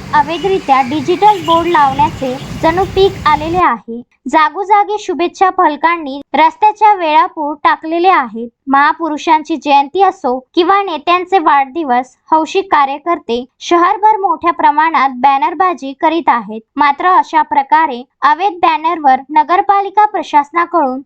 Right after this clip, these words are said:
कुठलीच कारवाई होत नसल्याने नुकसान दिवस शहरात असे बोर्ड लावण्याचे प्रमाण वाढीस लागले आहे. मुंबईत झालेल्या दुर्घटनेप्रमाणेच एखाद्या वेळी खामगाव शहरातही अवैध होर्डिंग बोर्ड बॅनरमुळे दुर्घटना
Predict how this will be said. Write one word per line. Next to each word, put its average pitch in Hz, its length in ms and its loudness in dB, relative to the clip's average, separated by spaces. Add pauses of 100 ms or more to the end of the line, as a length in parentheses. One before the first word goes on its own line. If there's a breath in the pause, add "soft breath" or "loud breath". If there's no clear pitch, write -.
कुठलीच 403 420 0
कारवाई 349 480 0
होत 359 300 0
नसल्याने 320 680 -2 (100)
नुकसान 370 500 -2
दिवस 415 380 0
शहरात 311 400 2 (200)
असे 330 220 -2
बोर्ड 330 320 2
लावण्याचे 311 600 0
प्रमाण 302 520 -2
वाढीस 311 380 0
लागले 320 340 0
आहे. 233 360 -2 (220)
मुंबईत 359 480 2
झालेल्या 370 420 2
दुर्घटनेप्रमाणेच 302 1300 -2
एखाद्या 311 440 0
वेळी 285 360 -2 (220)
खामगाव 349 460 0
शहरातही 320 760 0 (100)
अवैध 302 380 2
होर्डिंग 330 460 -2 (160)
बोर्ड 311 260 2
बॅनरमुळे 277 760 0 (200)
दुर्घटना 370 560 2